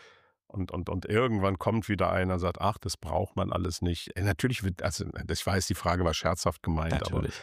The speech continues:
Speaker 1: die Frage stellen sich ja viele und verschwinden wird überhaupt nichts davon, logisch,
Speaker 2: Nee.
Speaker 1: gar nichts
Speaker 2: <laughs>
Speaker 1: wird davon verschwinden. Und im Grunde genommen ist es auch gut so. Meine Skepsis kennt ihr, kennst du.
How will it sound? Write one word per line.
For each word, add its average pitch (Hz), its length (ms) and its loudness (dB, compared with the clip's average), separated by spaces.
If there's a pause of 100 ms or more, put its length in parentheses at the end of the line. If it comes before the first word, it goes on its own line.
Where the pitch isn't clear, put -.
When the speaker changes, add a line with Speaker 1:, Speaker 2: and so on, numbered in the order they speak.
(140)
Speaker 1:
die - 60 -8
Frage 101 280 2
stellen 120 320 2
sich 92 200 0
ja 90 80 0
viele 87 360 -2
und 87 260 -4 (440)
verschwinden 123 720 0
wird 135 140 2 (180)
überhaupt - 460 0
nichts - 720 0
davon, 101 400 0
logisch, 120 320 0
Speaker 2:
Nee. 92 100 2
Speaker 1:
gar 156 260 4
nichts 147 360 2
Speaker 2:
<laughs> - 20 -4
Speaker 1:
wird 90 220 0
davon 87 320 -2
verschwinden. 101 720 -2 (460)
Und 107 320 0 (180)
im 104 200 2
Grunde 175 440 2
genommen 147 540 2 (480)
ist 123 180 2
es 120 120 -2
auch 90 200 -4 (220)
gut 123 360 2
so. 180 440 2
Meine 95 240 2
Skepsis - 640 -4
kennt 117 340 0
ihr, 120 240 0
kennst - 480 -4
du. 117 280 0